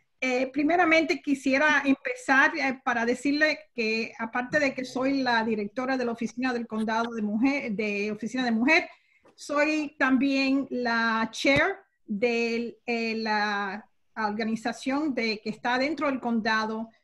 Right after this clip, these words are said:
que es para prevenir la violencia doméstica. Soy la, la chair, la directora de, ese, de esa organización que está dentro del condado.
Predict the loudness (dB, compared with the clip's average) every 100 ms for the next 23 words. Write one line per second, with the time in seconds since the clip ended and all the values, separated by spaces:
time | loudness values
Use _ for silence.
0 | _ -4 -2 -2 0 0 0 -2 -4 0
1 | 0 2 0 -2 -4 -2 -2 -2 -4 -2
2 | -2 -4 -4 -4 -4 -12 _ _ -14 -4
3 | 0 2 2 2 2 0 -4 -6 -2 -2
4 | -2 -4 -2 0 0 -2 -6 -6 -4 -4
5 | -6 -4 -2 -2 -4 -6 -4 -2 -2 -6
6 | -8 -6 -2 0 0 -2 -4 -2 -4 -4
7 | -4 -4 -4 -8 -6 -4 -2 -2 -2 -2
8 | -2 -2 -2 0 0 0 0